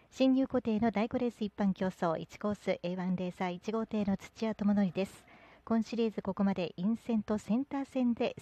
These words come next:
三勝を挙げてきている土屋。昨日の新戦は二コースから二着とし、後半、本日準優勝戦を戦います。そして今日一回乗りは二号艇の重富雄也です。今シリーズは二日目からの追加参戦。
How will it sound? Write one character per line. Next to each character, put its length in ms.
三 120
勝 260
を 60
挙 160
げ 100
て 100
き 80
て 120
い 40
る 120
土 300
屋。 80
昨 100
日 0
の 260
新 260
戦 180
は 100
二 120
コ 140
ー 60
ス 80
か 100
ら 100
二 160
着 200
と 120
し、 260
後 160
半、 300
本 200
日 440
準 240
優 60
勝 260
戦 180
を 60
戦 320
い 100
ま 80
す。 240
そ 120
し 60
て 180
今 160
日 60
一 100
回 160
乗 120
り 80
は 180
二 140
号 180
艇 200
の 100
重 240
富 240
雄 80
也 160
で 100
す。 220
今 160
シ 100
リ 140
ー 40
ズ 60
は 120
二 180
日 200
目 120
か 100
ら 100
の 140
追 180
加 140
参 220
戦。 280